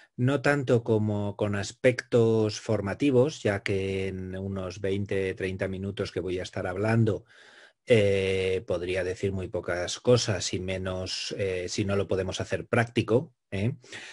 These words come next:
Sino sobre todo el objetivo de esta, de esta presentación es, eh,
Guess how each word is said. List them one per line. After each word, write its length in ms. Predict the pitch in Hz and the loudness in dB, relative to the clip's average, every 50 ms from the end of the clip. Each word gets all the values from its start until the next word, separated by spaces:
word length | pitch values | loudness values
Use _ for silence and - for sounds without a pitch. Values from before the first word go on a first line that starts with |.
| - - | -20 -16
Sino 320 | - - - 147 139 139 127 | -8 0 2 4 4 4 6
sobre 300 | 120 131 117 120 120 113 | 6 8 8 8 8 8
todo 500 | - 135 135 160 170 165 156 147 143 135 | 8 8 10 10 10 10 12 12 10 10
el 120 | 123 120 | 10 8
objetivo 840 | 117 107 - - 107 107 120 127 131 147 160 151 135 123 117 113 | 8 6 4 2 0 2 2 4 6 6 8 8 8 10 8 8
de 140 | 107 110 110 | 8 8 6
esta, 500 | 110 - - - 110 101 101 98 98 101 | 6 4 2 0 2 2 2 2 0 0
de 100 | 101 107 | 2 0
esta 220 | 104 - - 107 - | 2 2 0 -2 -2
presentación 760 | 101 95 - - 101 98 - 95 - - 143 156 175 165 | -2 -4 -2 -2 -2 -2 -2 -2 0 4 6 6 6 6
es, 360 | 135 131 147 160 - - - - | 6 4 4 2 0 -4 -8 -2
eh, 580 | - 120 113 107 104 101 98 98 95 90 85 - | 2 4 4 6 4 4 2 0 0 -2 -4 -6